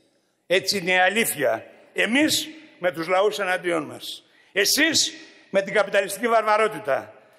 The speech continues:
Εμείς με την ανατροπή της. Αυτό είναι το αριστερό, κομμουνιστικό όχι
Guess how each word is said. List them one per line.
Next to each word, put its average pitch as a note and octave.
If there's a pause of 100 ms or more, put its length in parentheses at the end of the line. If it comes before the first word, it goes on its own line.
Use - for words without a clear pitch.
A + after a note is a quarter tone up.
Εμείς A#3
με B3+
την A#3+
ανατροπή A3+
της. - (340)
Αυτό C4
είναι A#3+
το A3
αριστερό, G3 (280)
κομμουνιστικό A3+
όχι F#3+